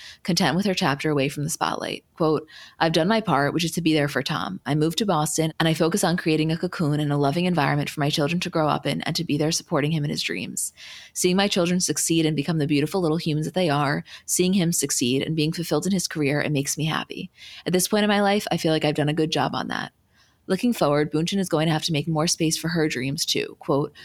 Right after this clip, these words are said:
'I have a huge list of things that I have to do that I want to do,' she says.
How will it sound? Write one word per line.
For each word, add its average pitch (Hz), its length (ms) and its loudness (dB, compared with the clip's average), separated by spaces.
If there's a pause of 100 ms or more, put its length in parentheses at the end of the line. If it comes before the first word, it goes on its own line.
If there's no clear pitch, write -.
(200)
'I 165 60 0
have 165 100 4
a 170 40 2
huge 202 320 0
list 208 140 0
of 180 100 -2
things 165 220 0
that 143 100 0
I 139 60 2
have 143 120 0
to 165 100 -4
do 131 300 0
that 139 100 0
I 139 80 4
want 139 280 0
to 113 40 -2
do,' - 160 -6
she - 140 -4
says. 104 340 -4